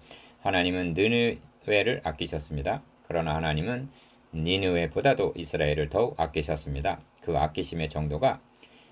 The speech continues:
"내가 땅의 모든 족속 중에 너희만 알았나니" 하신 아모스 삼 장 이 절 말씀을 통해서 나타나고 있습니다.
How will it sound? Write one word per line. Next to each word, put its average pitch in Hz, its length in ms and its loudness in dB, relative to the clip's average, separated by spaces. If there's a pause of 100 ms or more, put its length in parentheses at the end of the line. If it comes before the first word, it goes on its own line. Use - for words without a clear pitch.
(120)
"내가 78 360 4
땅의 80 280 2
모든 107 560 2
족속 95 420 -2
중에 95 240 -4
너희만 87 460 0
알았나니" 80 680 2
하신 78 440 -4 (160)
아모스 80 380 -4
삼 113 180 -4
장 98 220 0
이 71 80 -4
절 82 260 2
말씀을 78 460 -2
통해서 127 440 0 (280)
나타나고 80 640 -2
있습니다. 73 500 -2